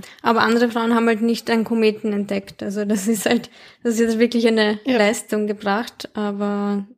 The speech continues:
Speaker 1: trotzdem ist es schwierig, halt aus dieser Rolle dann zu fallen. Und es gibt auch noch eine sehr nette Antwort von diesem Astronomen, dem sie das geschickt hat.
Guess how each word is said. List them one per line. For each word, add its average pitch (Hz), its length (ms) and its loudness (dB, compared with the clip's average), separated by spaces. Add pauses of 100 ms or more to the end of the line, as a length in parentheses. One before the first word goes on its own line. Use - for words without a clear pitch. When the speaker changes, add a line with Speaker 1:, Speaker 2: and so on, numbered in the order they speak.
(200)
Speaker 1:
trotzdem 208 640 0 (100)
ist 208 140 -2
es 202 200 -4
schwierig, 208 380 2
halt 196 340 -2
aus 208 140 -2
dieser 208 220 2
Rolle 196 220 2
dann 196 200 0
zu 208 160 -8
fallen. 202 360 -6 (380)
Und 233 100 2
es - 180 -2 (220)
gibt 247 240 -2
auch 226 140 2
noch 247 240 0 (100)
eine 220 260 -2
sehr 220 220 2
nette 208 400 2
Antwort 202 580 0
von 208 220 0
diesem 202 380 -2
Astronomen, 220 580 0
dem 214 140 0
sie 214 100 -6
das 208 160 -4
geschickt - 460 -4
hat. 254 240 -4